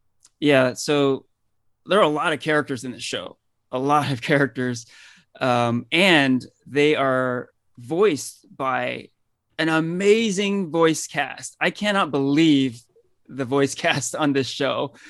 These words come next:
It's, uh, filled with stars and, like, prominent people. A lot of cool actors are doing voices. Um, yeah, we brought up Walking Dead,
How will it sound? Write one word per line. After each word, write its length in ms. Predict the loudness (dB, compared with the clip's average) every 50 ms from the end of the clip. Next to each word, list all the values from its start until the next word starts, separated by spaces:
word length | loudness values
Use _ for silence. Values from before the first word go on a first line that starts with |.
| -20 -20 -20 _ -20 _ _
It's, 380 | -4 -2 -2 -2 -4 -10 -4 -2
uh, 240 | 0 0 2 0 -2 -6 _ _ _ _ _
filled 680 | _ -20 _ _ -20 -4 2 4 6 6 6 4 4 0
with 320 | -2 0 0 0 0 -4
stars 1000 | _ -14 -10 -8 -8 -6 -2 0 2 2 2 2 2 2 2 2 0 -2 -4 -10 -14 _ -8
and, 480 | -4 -4 -2 -2 -2 -2 -4 -6 -8
like, 320 | -8 -10 -10 -10 -10 -12 _ _ _ _ -14
prominent 540 | -6 -2 0 0 2 2 0 0 -2 -2
people. 440 | -2 -4 -4 -2 -2 -4 -2 -2 -2
A 80 | -4 -4
lot 260 | -2 -2 -2 -2 -2
of 120 | -4 -6 -8
cool 540 | -8 -4 -4 -2 -2 -2 -2 -4 -4 -6 _ _ _ _ _ _
actors 760 | -2 -2 -2 -2 -4 -4 -4 -2 0 0 0 -2 -4 -6 -6
are 120 | -6 -6 -4
doing 300 | -4 -4 -2 -2 -2 -2
voices. 720 | -2 -4 -4 -4 -4 -4 -2 0 0 0 -2 -4 -8 -14 _ _ _ -20 -20 -20 -20 _ _ _ _ -4
Um, 640 | -2 0 2 2 0 0 0 -2 -2 -4 -6 -8 _ _ _ _ _ _ _ _
yeah, 100 | -2 0
we 120 | 0 0
brought 200 | 0 2 2 2
up 160 | 2 -2 -2
Walking 400 | -2 0 0 0 0 -2 -2 -2
Dead, 400 | 0 -2 -2 -2 -2 -4 -4 -8